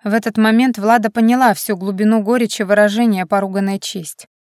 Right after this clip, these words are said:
Словно её раздели и выставили на улицу на всеобщее обозрение.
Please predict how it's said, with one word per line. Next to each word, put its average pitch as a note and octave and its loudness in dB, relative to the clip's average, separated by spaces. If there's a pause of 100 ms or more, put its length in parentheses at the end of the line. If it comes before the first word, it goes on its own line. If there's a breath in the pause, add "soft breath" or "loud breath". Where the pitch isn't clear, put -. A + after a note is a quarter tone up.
(400 soft breath)
Словно A3 2
её A3 2
раздели G#3+ 0
и G3 0
выставили G3+ -4
на G3+ 2
улицу A3 -4
на F#3+ -2
всеобщее G3+ 0
обозрение. F#3+ 0